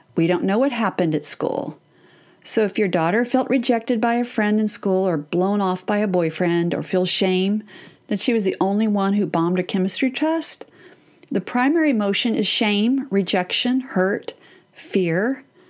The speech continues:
These are more vulnerable emotions, and that doesn't feel good to her.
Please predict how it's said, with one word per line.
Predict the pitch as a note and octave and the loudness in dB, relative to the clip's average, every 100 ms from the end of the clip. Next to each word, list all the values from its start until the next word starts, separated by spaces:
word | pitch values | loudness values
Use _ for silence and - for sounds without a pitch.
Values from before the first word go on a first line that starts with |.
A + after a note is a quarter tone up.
| - _ _ _ _ _ | -20 _ _ _ _ _
These | C4 F4+ | 0 2
are | G#4 | 2
more | F4+ C#4+ B3 A3 | 2 4 2 -2
vulnerable | - F3+ A3+ C4+ C4+ C#4 | -2 0 2 2 2 2
emotions, | B3+ A#3+ A#3+ - B3+ B3+ B3+ - - - - - - _ _ | 2 2 0 2 2 2 0 -6 -14 -20 -20 -20 -20 _ _
and | - A3+ C#4+ D4 C#4 | -2 2 4 4 4
that | D#4+ D4+ | 0 2
doesn't | C#4+ D4 C4+ | 2 2 2
feel | C#4+ B3 | 2 2
good | C#4 C4+ | 0 2
to | G#3+ | 0
her. | G3+ - - | 0 -2 -6